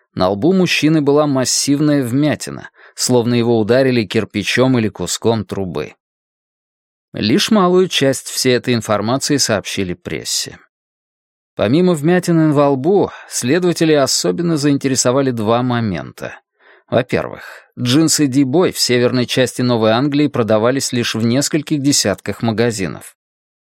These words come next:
Во-вторых, и вот это очень порадовало следователей, Kraftwerk Leathers, маленькая компания из Вермонта,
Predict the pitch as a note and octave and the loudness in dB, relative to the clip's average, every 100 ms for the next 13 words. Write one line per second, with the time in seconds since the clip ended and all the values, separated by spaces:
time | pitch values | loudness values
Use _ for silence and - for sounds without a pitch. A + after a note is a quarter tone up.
0 | _ _ _ G#2 G2+ - A#2+ F3+ C#3+ - | _ _ _ -4 -2 0 0 0 -4 -10
1 | - _ _ _ F2+ F2 E2 C#3 F3 - | -20 _ _ _ -6 -4 -2 -2 0 0
2 | E3+ - B2+ E3 - F#3+ F3 D3 B2+ A#2 | 0 2 0 0 -2 -2 0 0 2 0
3 | A#2 A#2 G#2+ - G#2+ C#2+ G#1 - A#1+ - | 2 0 0 0 -2 -2 -12 -14 -14 -16
4 | _ _ _ _ - A2+ C#3 - B2+ C3+ | _ _ _ _ -2 0 0 -2 0 2
5 | A#2+ - B2 D#3+ G2+ B1 - - - B2+ | 0 -2 0 0 -2 -8 -6 -8 -6 0
6 | C#3+ C#3+ C3+ C3+ B2 C3+ C3 C#3+ C3 B2 | 2 2 2 0 0 0 0 0 0 0
7 | A#2 G#2 A#2+ C3 D#3+ G2+ - C2+ | -2 0 0 2 0 -2 -6 -8